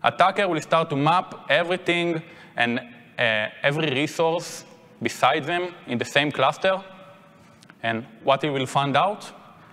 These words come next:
That there is a GitOps agent right near him inside the cluster.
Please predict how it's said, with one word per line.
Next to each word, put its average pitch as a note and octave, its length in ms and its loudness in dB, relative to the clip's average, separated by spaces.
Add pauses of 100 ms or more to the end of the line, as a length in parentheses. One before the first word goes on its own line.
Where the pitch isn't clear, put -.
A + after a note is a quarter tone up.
(440)
That B2 240 0
there E3+ 240 2
is G3 340 -2
a D3 160 -2
GitOps F#3 500 0
agent A2 520 -2 (240)
right D3 280 2
near B2 220 0
him A2+ 280 -4 (500)
inside A2+ 340 0
the G#2+ 60 -4
cluster. G2 420 -2